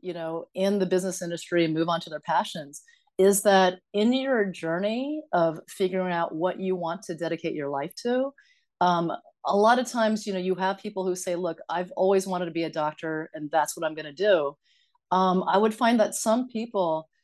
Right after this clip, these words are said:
you know, you're going through, you're, you're, especially if you're looking for your passion, you're trying out these different spaces, things that you're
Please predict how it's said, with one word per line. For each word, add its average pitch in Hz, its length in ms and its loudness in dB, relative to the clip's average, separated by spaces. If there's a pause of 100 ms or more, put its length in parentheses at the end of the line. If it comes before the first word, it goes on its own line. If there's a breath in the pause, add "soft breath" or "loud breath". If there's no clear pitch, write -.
(140)
you 190 120 0
know, 190 80 -2
you're 185 240 0
going 214 420 -2
through, 196 420 0
you're, 190 220 -4
you're, 190 340 -4 (260)
especially 208 360 -4
if 202 100 -4
you're 185 100 2
looking 190 360 -2
for 208 140 -6
your 165 160 -4
passion, 170 520 -4
you're 156 120 -6
trying 175 300 -4
out 170 100 -2
these 160 160 -2
different 165 300 -6
spaces, 170 520 2
things 175 220 0
that 185 120 0
you're 151 200 -6